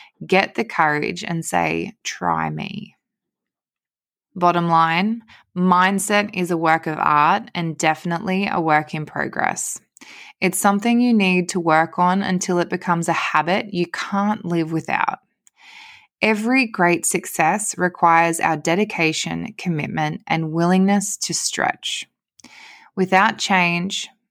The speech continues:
there wouldn't be progress. To change your life, you must change yourself, starting by developing a mindset for success. Starting from today,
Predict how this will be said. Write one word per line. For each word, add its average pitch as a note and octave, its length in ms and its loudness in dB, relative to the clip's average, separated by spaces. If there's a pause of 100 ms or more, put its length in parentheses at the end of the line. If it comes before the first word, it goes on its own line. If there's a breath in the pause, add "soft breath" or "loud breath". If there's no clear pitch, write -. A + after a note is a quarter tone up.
there E3+ 240 2
wouldn't E3 300 0
be E3+ 100 -2
progress. - 800 -4 (1080 soft breath)
To - 100 -8
change E3+ 360 0
your E3+ 120 0
life, E3 560 0 (360)
you F#3 140 -2
must F3 300 0
change E3+ 340 0
yourself, E3+ 680 0
starting E3+ 480 0
by E3+ 140 4
developing D#3+ 580 -2
a D#3+ 40 -4
mindset D#3 520 -2
for - 120 -12
success. - 800 -6 (600 loud breath)
Starting E3 500 0
from F#3 320 0
today, F#3 540 2